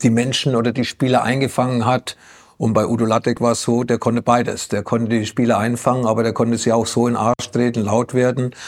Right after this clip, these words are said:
Aber am lautesten war der Franz Beckenbauer, dass man ihn gar nicht zutraut. Aber Franz, der, der, der, das Genie schlechthin auf dem Platz,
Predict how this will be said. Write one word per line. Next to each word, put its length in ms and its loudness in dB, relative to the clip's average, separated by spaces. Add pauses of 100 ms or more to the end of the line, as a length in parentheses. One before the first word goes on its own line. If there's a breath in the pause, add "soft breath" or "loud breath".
(120 loud breath)
Aber 180 2
am 80 0
lautesten 440 -2
war 100 2
der 100 0
Franz 220 -2
Beckenbauer, 580 -2 (200)
dass 240 -2
man 240 0
ihn 200 -2
gar 140 0
nicht 200 -2
zutraut. 460 2
Aber 360 2 (240 loud breath)
Franz, 440 -2
der, 200 -4 (300)
der, 380 0 (300)
der, 240 0
das 240 0
Genie 380 0
schlechthin 640 0
auf 300 0
dem 180 2
Platz, 440 0